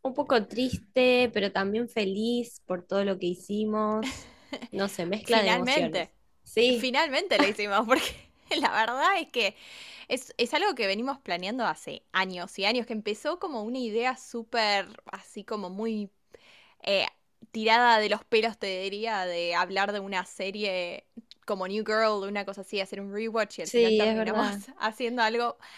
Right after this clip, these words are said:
Speaker 2: algo to-, a ver, no, no totalmente distinto, pero relacionado con el mundo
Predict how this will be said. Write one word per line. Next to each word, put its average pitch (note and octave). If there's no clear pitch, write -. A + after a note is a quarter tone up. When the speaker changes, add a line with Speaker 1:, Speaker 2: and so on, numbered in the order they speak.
Speaker 2:
algo F#4+
to-, -
a -
ver, G#3+
no, B3
no C#4
totalmente C#4+
distinto, B3+
pero F3+
relacionado F3+
con G#3
el G3
mundo G3